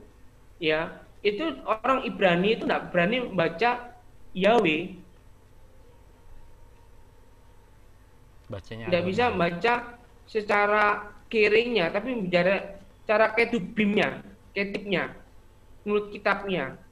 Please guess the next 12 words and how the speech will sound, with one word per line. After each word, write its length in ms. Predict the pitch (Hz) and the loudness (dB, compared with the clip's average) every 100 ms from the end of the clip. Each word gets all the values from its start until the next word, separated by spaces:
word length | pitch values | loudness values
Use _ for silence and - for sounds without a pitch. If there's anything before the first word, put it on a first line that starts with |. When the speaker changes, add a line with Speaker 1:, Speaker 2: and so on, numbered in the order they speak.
| - | -12
Speaker 1:
Tapi 260 | 185 240 262 | -8 -6 -2
secara 300 | 233 220 220 | 0 2 2
kirinya, 720 | 220 233 254 175 180 180 - - - 160 156 156 - - 156 156 160 - - - - | 2 2 2 0 0 -4 -12 -20 -10 -8 -6 -8 -12 -14 -14 -14 -16 -20 -20 -20 -20
secara 380 | - 226 226 | -2 2 2
ketubim, 480 | 220 208 226 233 220 | 0 -2 -2 -2 0
secara 160 | 226 214 | 4 4
logosnya 480 | 214 208 185 233 247 | 4 2 0 0 2
dia 160 | 240 | 2
nggak 160 | 202 160 | 2 0
bisa 160 | 185 | -2
berani 480 | 180 - - 180 202 | -4 -6 0 2 2
baca 560 | 175 165 - 147 131 | 2 0 -2 -4 -6